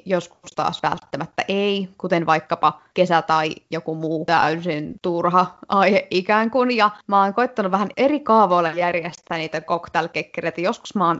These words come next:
tehnyt sillä tavalla, että mä oon pyytänyt ihmisiltä rahaa, niin kuin osallistumismaksua. Sit sitten, tota,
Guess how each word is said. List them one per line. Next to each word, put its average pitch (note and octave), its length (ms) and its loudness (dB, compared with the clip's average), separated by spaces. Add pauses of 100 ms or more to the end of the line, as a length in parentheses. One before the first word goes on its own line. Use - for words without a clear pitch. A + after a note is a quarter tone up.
tehnyt E3+ 220 -4
sillä A3+ 240 2
tavalla, E3 300 2
että D#3+ 140 -2
mä E3 60 0
oon E3 100 -2
pyytänyt F3 380 2
ihmisiltä E3+ 360 -6
rahaa, A#3 600 4
niin F3+ 140 -6
kuin - 140 -6
osallistumismaksua. G#3 1080 0 (140)
Sit - 260 0
sitten, F#3 220 2
tota, E3+ 480 2